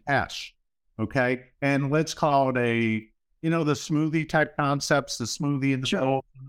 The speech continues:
Speaker 1: you know, healthy food. It's a good
Speaker 2: Yep.
Speaker 1: trend, right?
Speaker 2: Yep.
Speaker 1: Now, these things, they could do over a million dollars, but let's say be conservative, you know, and let's say you're even seven,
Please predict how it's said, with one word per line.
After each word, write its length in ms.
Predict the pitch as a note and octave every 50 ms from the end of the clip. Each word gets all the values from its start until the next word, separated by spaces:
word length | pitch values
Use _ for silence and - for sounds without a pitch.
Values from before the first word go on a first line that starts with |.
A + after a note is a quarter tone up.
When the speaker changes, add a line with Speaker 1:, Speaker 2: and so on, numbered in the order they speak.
| - -
Speaker 1:
you 120 | C3+ C3+
know, 140 | C3 C3+ C3+
healthy 400 | B2 C3+ D3+ D3+ - - D#3+ D3
food. 400 | B2+ - - C3+ B2+ B2+ C3+ C#3 - _ _ _ _ -
It's 140 | C#3+ B2+ -
a 60 | D3+
good 80 | B2+ A#2+
Speaker 2:
Yep. 120 | C3+ C#3
Speaker 1:
trend, 400 | - - D3 B2+ B2 B2 B2 C3+ - _ _
right? 320 | - A#2+ B2+ C3+ C#3 C3 - -
Speaker 2:
Yep. 240 | B2+ D#3 F3+ - - - _ _ -
Speaker 1:
Now, 400 | D3+ D3+ D3+ D3+ D3+ C#3+ C#3+ - - _ _ _ _ _ _ -
these 320 | D#3+ G3 B3 C4 - -
things, 600 | - G#3 F#3 F#3 F3+ F3+ E3+ - - - - - _ _ _ _ _ _ _ _ _ _
they 140 | D3+ D#3+ F3
could 220 | E3+ - G#3+ F3+
do 160 | F3+ G3+ F#3+ F3+
over 220 | F3 E3 D3 D#3+
a 20 |
million 320 | D3 D3 D3 D3 D3+ D3 C#3
dollars, 440 | B2+ C3 C3+ C3+ C3+ C#3 C#3+ C3 A#2+
but 140 | - C#3+ C3+
let's 240 | C#3 D#3 D#3+ D3+ -
say 220 | - - C#3+ C#3
be 200 | C3 B2+ D3 D3+
conservative, 840 | - - D#3 C3+ - - - F3 E3+ D#3+ D3 C3 A#2+ A2 G#2 G2 - - _ _ _ _ _ _
you 80 | - C3+
know, 200 | C3+ C3 B2+ B2+
and 100 | B2+ C3
let's 200 | C#3+ D3+ C#3+ -
say 120 | E3 D3
you're 320 | C#3+ C#3 C3 B2+ A#2+ - - _ _ -
even 420 | C3+ C#3 C3 B2+ A#2+ A2 G#2+ G#2 - _ _ _ _ _ _ _ _ _ _
seven, 580 | - - - D#3 D3+ C#3+ C#3+ B2 A2+ G2+ -